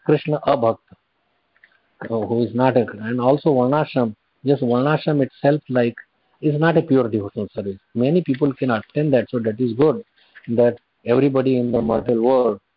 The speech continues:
they should be part of the Varnashram. But in Varnashram, you have to do, along with the Varnashram, you have to do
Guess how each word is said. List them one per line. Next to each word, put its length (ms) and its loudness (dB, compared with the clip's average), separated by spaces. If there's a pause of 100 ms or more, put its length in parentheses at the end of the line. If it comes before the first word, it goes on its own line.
(120)
they 140 -2
should 220 -6
be 100 -2
part 300 0
of 120 -4
the 60 0
Varnashram. 560 -2 (340)
But 140 -2
in 100 2
Varnashram, 600 -2
you 60 2
have 120 0
to 80 2
do, 240 4
along 280 0
with 100 -2
the 80 2
Varnashram, 480 -8
you 80 -6
have 100 -8
to 100 -6
do 280 -2